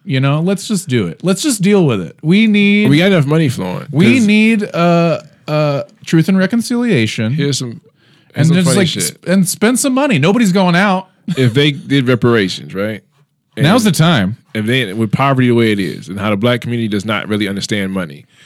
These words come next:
Speaker 2: if you let a black person to hear, you know, not saying bad about my race, the average black person who comes from poverty, that's what I'm talking about when I say black person from now on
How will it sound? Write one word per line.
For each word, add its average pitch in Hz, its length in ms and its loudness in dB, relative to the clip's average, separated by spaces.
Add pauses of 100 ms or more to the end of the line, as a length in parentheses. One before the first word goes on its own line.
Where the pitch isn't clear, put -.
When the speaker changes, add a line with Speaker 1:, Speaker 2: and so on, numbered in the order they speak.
(220)
Speaker 2:
if 101 100 -10
you 131 80 -2
let 143 120 0
a 120 60 -2
black 120 260 -2
person 104 360 -4
to 107 100 -14
hear, 107 280 -2
you 110 100 -12
know, 98 140 -8
not 110 220 -4 (480)
saying 101 360 -2
bad 85 220 0
about 82 200 -4
my 78 100 -6
race, 60 440 -10 (840)
the 107 180 -6
average 123 400 0
black 110 220 -2
person 104 240 -4
who 127 120 -4
comes 107 220 -6
from 110 120 -8
poverty, 101 600 -2 (360)
that's 87 160 -4
what 113 80 0
I'm 107 40 -6
talking 98 300 -2
about 87 160 -2
when 85 80 -4
I 85 40 -4
say 95 140 -2
black 92 220 -2
person 87 220 -8
from 95 120 -10
now 82 220 -2
on - 220 -12